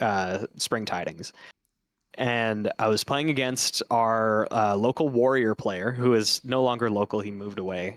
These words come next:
uh, somewhere else, but is still keeping the Flesh and Blood spirit alive. Shout out Dana. Um,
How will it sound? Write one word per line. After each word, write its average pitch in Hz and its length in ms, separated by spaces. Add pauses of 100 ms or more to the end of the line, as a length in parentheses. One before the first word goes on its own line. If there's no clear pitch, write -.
uh, 95 200
somewhere 95 280
else, 95 160
but 104 140
is 104 80
still 156 180
keeping 139 280
the 113 60
Flesh 120 260
and 117 80
Blood 113 160
spirit 107 260
alive. 101 320
Shout 98 180
out 92 200
Dana. 95 340 (460)
Um, 104 600